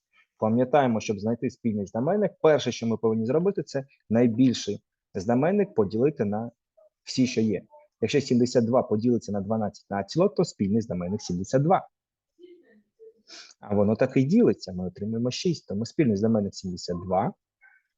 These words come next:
Переводимо перший дріб до знаменника сімдесят два. Нагадую, це діло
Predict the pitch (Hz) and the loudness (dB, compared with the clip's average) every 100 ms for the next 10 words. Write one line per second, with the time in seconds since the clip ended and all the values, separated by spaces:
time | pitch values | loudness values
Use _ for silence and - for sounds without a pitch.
0 | _ - _ - 131 139 135 113 110 127 | _ -20 _ 0 4 6 6 4 2 4
1 | 131 110 - 98 117 120 98 95 110 107 | 2 2 -2 2 4 4 0 -2 -2 -2
2 | 98 95 - 104 107 - 95 95 90 104 | -4 -8 -8 -6 -2 -2 -2 -2 -4 -2
3 | 139 113 107 98 127 - 104 104 113 | -2 2 0 0 -2 -2 -4 -2 0